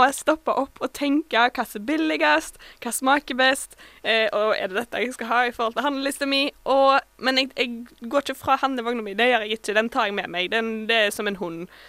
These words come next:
Jeg også legger i lommeboka mi oppå i handlevogna, sånn at jeg ikke kan gå fra den. Men jeg stopper opp, og jeg går bevisst i store butikker, fordi jeg hater at folk irriterer seg over at jeg står der.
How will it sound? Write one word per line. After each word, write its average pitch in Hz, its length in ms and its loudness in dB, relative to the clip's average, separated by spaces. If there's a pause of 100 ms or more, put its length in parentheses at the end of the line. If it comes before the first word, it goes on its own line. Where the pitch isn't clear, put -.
(180)
Jeg 233 100 2
også 269 140 -4
legger 208 220 0
i - 20 -2
lommeboka 196 400 -2
mi 190 100 -8
oppå - 220 -6
i 196 80 -2
handlevogna, 214 500 0
sånn 214 220 -4
at 190 80 -6
jeg 214 80 -12
ikke - 220 -10
kan 175 240 -4 (100)
gå 196 100 2
fra 190 220 2
den. 269 140 2 (420)
Men 240 480 4
jeg 233 180 2
stopper - 400 -2
opp, 330 160 4
og 240 120 2
jeg 233 40 -2
går 233 140 2
bevisst 247 580 -6
i 254 140 -4
store 247 720 -4
butikker, 226 500 -4
fordi 254 220 -8
jeg - 80 -14
hater - 640 -4
at 247 300 -6
folk 269 320 -8
irriterer 226 400 -4
seg - 100 -14
over 233 300 -2
at - 240 -6
jeg - 240 -4
står 202 240 -2
der. 208 160 0